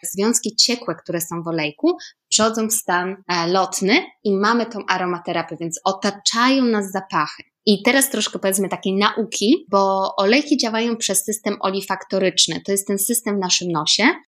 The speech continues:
takie włoski w, w nosie, które, mm, chłoną te zapachy. I ten system jest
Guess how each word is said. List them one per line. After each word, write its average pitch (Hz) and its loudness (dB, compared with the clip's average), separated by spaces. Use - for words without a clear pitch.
takie 180 -2
włoski 170 -2
w, 170 -12
w - -10
nosie, 160 -4
które, 165 -4
mm, 180 -2
chłoną 233 2
te 185 -4
zapachy. 175 0
I 214 0
ten 349 4
system 269 0
jest 196 0